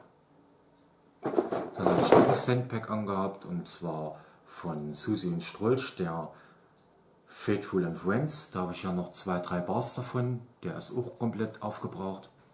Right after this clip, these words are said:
Riecht auch nicht, fast nichts mehr. Ist ein fruchtiger Duft mit, ich glaub, mit einer floralen Note. Ja, riecht man nicht mehr viel.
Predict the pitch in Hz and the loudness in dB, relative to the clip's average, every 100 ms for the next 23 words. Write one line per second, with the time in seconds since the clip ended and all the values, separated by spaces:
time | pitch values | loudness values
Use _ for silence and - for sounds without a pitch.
0 | _ _ _ _ _ _ _ _ _ - | _ _ _ _ _ _ _ _ _ -6
1 | - 95 92 95 110 - 110 - 113 - | -4 -4 -4 -4 -4 -4 -4 -4 -6 -4
2 | - 98 95 95 - _ _ _ _ _ | -6 -4 -8 -10 -16 _ _ _ _ _
3 | _ _ - _ _ - - - - 87 | _ _ -20 _ _ -20 -20 -12 -8 -8
4 | - - - 120 117 113 120 117 - - | -6 -6 -4 -2 0 0 0 -2 -6 -12
5 | - _ _ _ - 90 - - - - | -20 _ _ _ -6 -6 -6 -18 -20 -20
6 | - 92 87 95 90 92 90 85 - - | -10 -4 -2 -2 -4 -6 -6 -8 -8 -6
7 | 90 92 104 127 123 123 117 117 - _ | -2 0 2 2 2 2 -2 -6 -16 _
8 | _ _ _ _ _ - 80 - - 92 | _ _ _ _ _ -10 -10 -10 -8 -8
9 | - 85 90 - 87 - 98 120 | -4 -2 -2 -2 -6 -4 -2 -4